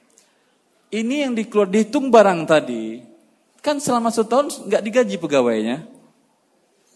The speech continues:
Digaji kan pegawainya. Buat biaya hidup Anda dipakai, dipakai, sudah. Ini yang dihitung adalah pada hari itu, ini sudah bersih. Barang yang belum ada hut-, kan barang kan ngutang sebagian kan, ya. Kalau barang yang ngutang, ya,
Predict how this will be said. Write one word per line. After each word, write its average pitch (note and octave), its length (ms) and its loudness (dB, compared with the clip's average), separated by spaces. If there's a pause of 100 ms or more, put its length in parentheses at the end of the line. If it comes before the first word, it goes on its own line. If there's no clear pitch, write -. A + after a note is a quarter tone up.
(140)
Digaji C4 560 -2
kan F#3 160 -2
pegawainya. B2 560 -4 (320)
Buat F3+ 160 -4
biaya G3+ 160 4
hidup G3 160 0
Anda A3+ 120 -4
dipakai, A#3 440 -4
dipakai, A#3+ 480 -4
sudah. G3 320 -2 (560)
Ini C4 320 -4
yang A#3 80 -4
dihitung F3+ 480 -6
adalah F#3 480 -2 (320)
pada G#3 320 4
hari B3+ 320 0
itu, C3 400 -2
ini A3 160 -4
sudah F3+ 160 -2
bersih. G3+ 720 -4
Barang F#3+ 240 0
yang G3+ 80 -2
belum F#3+ 240 2
ada F3+ 80 0
hut-, E3+ 320 -6 (400)
kan D3+ 160 -2
barang D#3 240 0
kan C3 80 -6
ngutang D#3 400 -8
sebagian C3 320 -4
kan, A#2+ 160 -4
ya. B2+ 160 -4 (480)
Kalau B3 240 4
barang A#3 320 0
yang G3+ 80 0
ngutang, E3+ 640 -2 (320)
ya, D3+ 240 -8